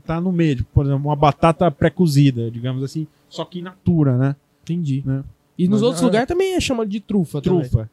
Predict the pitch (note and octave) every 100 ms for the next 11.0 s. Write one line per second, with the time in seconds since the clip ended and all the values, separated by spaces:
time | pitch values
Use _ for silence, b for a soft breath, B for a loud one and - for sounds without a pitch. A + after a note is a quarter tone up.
0 | _ - D#3 G#2+ A2+ A2 A#2 C3+ C3 B2+
1 | C3 C3 D3+ D3+ C3+ A2+ B - C3+ E3+
2 | D#3 F3 E3 F3 D3+ E3 F#3 G3+ - -
3 | G#3 D3+ B2 A#2+ A#2+ D3+ C3+ C#3+ F3+ A3
4 | A3+ A3+ A3 A3 - C#3 B2 C3 C#3+ F3
5 | G#3+ G#3 G3+ b b - E3 D3+ D#3+ -
6 | E3+ E3 F3 - D3+ C#3 C#3 B2+ C3 B2+
7 | C#3 D3 D#3+ E3 C#3+ C#3 D3 D#3+ E3+ F#3+
8 | - C#3+ C3 C#3+ F3 F#3+ - C#3+ B2 A#2
9 | - _ _ _ C3 C#3 A2 - _ -
10 | B2+ C3 C#3 C3 D3 D#3+ D#3+ - E3+